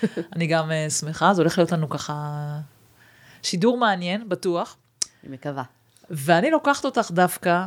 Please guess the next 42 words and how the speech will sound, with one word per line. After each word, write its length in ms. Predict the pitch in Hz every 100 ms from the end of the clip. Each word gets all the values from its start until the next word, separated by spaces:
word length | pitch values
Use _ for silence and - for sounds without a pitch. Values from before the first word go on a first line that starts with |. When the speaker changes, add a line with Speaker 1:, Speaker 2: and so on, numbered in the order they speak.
| -
Speaker 1:
את 60 | -
תמיד 280 | 180 220 226
מדברת, 440 | 190 165 180 180
והקשבתי 360 | 151 - - -
לפודקאסטים 520 | - 160 - 170 175
שלך, 460 | 170 180 190 196 -
את 60 | 131
מתראיינת 520 | 160 151 160 185 -
וזה, 240 | 156 170 214 - _ _ _ _ -
תמיד 220 | 254 311
מדברת 280 | 233 208 214
על 60 |
הסיפור 380 | 185 175 - 180
שלך, 280 | - 175 156
איך 120 | 156
יצאת 320 | 160 190 180
בגיל, 300 | 147 147 156
אה, 240 | 156 147 151
צעיר, 560 | - 170 185 214 202 190 - _ _ -
עם, 200 | 156 151
אה, 100 | 160
לירון 380 | 175 185 247 254
באותו 340 | 220 220 220
יום, 260 | 202 214 196
בן 140 | 185
זוגך, 460 | 180 175 175 202 202
באותו 160 | 190 190 220
יום 140 | 277 -
פיטרו 320 | 320 240 254
את 60 |
שניכם, 560 | 269 233 220 240 262 254
אני 100 | 214
כבר 300 | 190 202 208
מ-, 160 | 190 196
מקריאה 440 | 202 - 196 202
את 60 | 220
זה 80 | 202
ככה 240 | 202 202
בעל 220 | 185 180
פה, 220 | 175 226 226
מה 80 |
שנקרא, 380 | 214 214 214 202